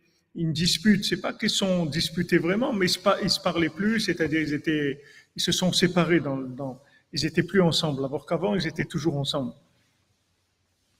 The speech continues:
Maintenant, Rav Avraham ben Nachman, il a dit,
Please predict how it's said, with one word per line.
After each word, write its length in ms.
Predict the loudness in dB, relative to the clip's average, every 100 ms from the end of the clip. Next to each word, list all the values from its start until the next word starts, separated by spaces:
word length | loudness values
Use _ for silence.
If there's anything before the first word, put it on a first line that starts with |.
| _ _ _ _ _ _
Maintenant, 320 | 0 4 6
Rav 160 | 8 8
Avraham 200 | 8 8
ben 220 | 8 4
Nachman, 640 | 4 2 4 2 2 -2 -8 -14 -20 _ _ -4
il 160 | 2 4
a 80 |
dit, 280 | 4 2 2